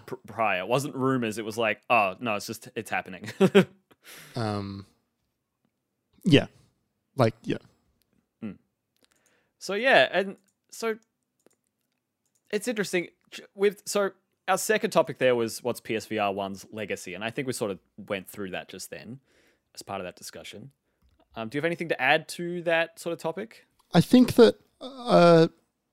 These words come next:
Speaker 2: I'm glad that PlayStation feel happy about it enough that they were acknowledging V R as early as they did into the P S five's life cycle, right? 'Cause I remember
Speaker 1: Yep.
Speaker 2: when they announced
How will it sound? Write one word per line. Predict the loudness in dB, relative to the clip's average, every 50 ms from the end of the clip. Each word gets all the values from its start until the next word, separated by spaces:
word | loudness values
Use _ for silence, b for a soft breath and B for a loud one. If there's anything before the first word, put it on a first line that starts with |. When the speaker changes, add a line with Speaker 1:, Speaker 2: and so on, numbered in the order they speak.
| _ _ _ _ _ _ _ _ _ _ _
Speaker 2:
I'm | 4 6 6 6 4
glad | 2 4 6 8 10 10 10 8 8 8
that | 8 8 8 6
PlayStation | 2 4 6 8 8 8 8 8 6 6 6 4 -2 -2
feel | 2 4 4 4 4
happy | 2 -2 -2 -2 0 2 4 6 6
about | 6 6 4 4 4 4 4 2
it | 0 0 0
enough | -2 -2 0 2 2 2 2 0 0 0
that | 0 0 2
they | 2 2 4 4 2 2 0 0
were | 4 6 8 8 8 8 6 4 0 -4 _ _ _ _ _ _ _ _ _ _ _ _ _ _ _ _ _
acknowledging | 0 2 4 8 8 10 10 10 8 8 6 4 6 4 4 2 4 4
V | 6 6 6
R | 8 6 8 8 6 6 4 2 0 _ _ _ 0
as | 2 6 8
early | 8 10 10 8 8
as | 8
they | 6 6
did | 6 6 4 4
into | 2 -2 -2 -2
the | -2 -2
P | 0 0
S | -2 -2 0
five's | 2 4 4 4 2 0 -2 -4 -6 -8 -10 _ _ _ _ _ _ -2
life | 0 0 0 2
cycle, | 0 -2 -2 -4 -6 -8 -10 -10 _ -2
right? | 2 2 2 2 2 2
'Cause | 4 4 6
I | 6 6 8
remember | 8 8 8 8
Speaker 1:
Yep. | 8 10
Speaker 2:
when | 10 10 10
they | 10 8 8
announced | 8 6 6 6 6 6 6 4 2 -2 -4 -4 -4 -6 -6